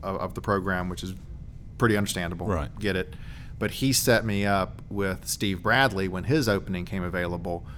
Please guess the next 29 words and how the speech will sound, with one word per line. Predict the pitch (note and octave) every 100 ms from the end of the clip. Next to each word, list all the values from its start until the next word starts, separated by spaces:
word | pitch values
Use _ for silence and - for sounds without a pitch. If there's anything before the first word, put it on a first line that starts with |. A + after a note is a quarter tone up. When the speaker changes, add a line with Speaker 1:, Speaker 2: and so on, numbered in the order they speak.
| - - -
Speaker 1:
So | F#2+ F2
when | F#2+ F#2 E2+
my | F2+ F2+
friend | F2 F#2 F2 F2+
left | G2 -
to | F2+
go |
to | E2
North | D#2 -
Florida, | C3+ C3 B2 A2+ G#2
I | G2+
got | G2+
an | F#2
interview | F#2+ F2+ E2
at |
Mercer, | F#2+ G#2 G#2 - G2+ G2
started | - G#2 G2 F2+
down | F#2+ F#2
there | F#2+ F#2+ F#2
in | F2 F2+
January | F#2 G2+ G#2 G2+ G2+ G2 G2 F#2+ F2+ -
of, | F2
I | F2
think | - A2 G2+
it | F2
was | F#2+
thirteen, | G#2 F#2+ - E2+ D#2+ E2 - - - - -
and, | F#2 F2+ F2+ F2 E2+ E2 E2 - - - - - - -
and | F#2 F2+ F2 E2+